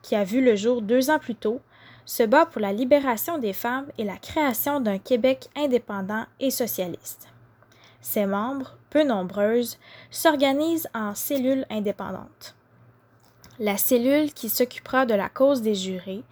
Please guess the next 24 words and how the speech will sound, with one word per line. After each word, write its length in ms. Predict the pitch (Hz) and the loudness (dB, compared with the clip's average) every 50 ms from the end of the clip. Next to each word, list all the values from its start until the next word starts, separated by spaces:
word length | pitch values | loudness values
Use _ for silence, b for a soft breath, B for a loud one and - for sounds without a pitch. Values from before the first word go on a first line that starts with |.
| B B B B B B B | B B B B B B B
se 180 | - - - | -8 -2 -2
nomme 320 | 220 214 226 262 302 311 277 | 0 0 2 2 2 2 2
la 120 | 233 202 | 0 0
cellule 440 | 190 - - 277 277 262 233 202 180 - _ _ | 0 0 2 4 6 6 4 4 0 -6 _ _
X 480 | 330 359 - - - - - - - _ _ _ _ _ _ _ _ | -6 -6 -6 -6 -8 -8 -8 -8 -12 _ _ _ _ _ _ _ _
ou 180 | 330 359 370 370 - | 2 2 2 0 -2
aussi 520 | - 254 240 220 - - - 233 262 311 - b b b b b b b _ | -2 -2 -2 -2 -2 -6 -4 -4 -4 -4 -6 b b b b b b b _
Action 380 | 277 277 - - - - 196 185 | -4 -4 -2 -2 -2 -2 -2 -2
Choc. 460 | - - 156 - - _ - - - _ _ _ _ _ _ _ _ _ _ _ _ _ B B B B B B B B B B B B B B | -2 -4 -4 -4 -8 _ -20 -20 -20 _ _ _ _ _ _ _ _ _ _ _ _ _ B B B B B B B B B B B B B B
Les 200 | - 233 233 240 | 2 6 6 6
militantes 720 | 247 262 349 392 381 285 - - 294 302 302 311 311 294 - - - | 8 6 4 4 2 0 0 -2 -4 -2 -2 -4 -4 -6 -8 -10 -6
veulent 240 | 214 220 240 233 233 | 0 4 4 4 4
faire 260 | - 302 302 302 269 | 4 4 2 4 2
un 180 | 233 202 196 - _ | 0 -2 -2 -6 _
coup 140 | _ - 370 | _ 2 2
d'éclat 400 | 294 247 214 - - 208 190 - - _ _ _ b b b b _ | 4 4 0 0 -4 -8 -8 -8 -10 _ _ _ b b b b _
au 120 | 220 220 | 0 0
prononcé 680 | 208 - - 330 339 320 254 208 196 - - 302 302 269 | 0 0 -2 0 0 2 0 -2 -2 -2 -2 -2 0 2
de 100 | 226 214 | 2 2
la 160 | 196 185 190 - | 0 0 -4 -8
sentence 720 | - - - 311 302 285 - - 262 262 269 269 254 220 | -10 -4 -2 -2 -2 -2 -2 -2 0 0 2 0 0 2
de 80 | 214 208 | 2 0
Lise 340 | 190 202 214 240 247 226 214 | 2 2 2 0 0 0 0
Balser. 360 | - 202 190 185 - - | -2 -2 -2 -2 -4 -6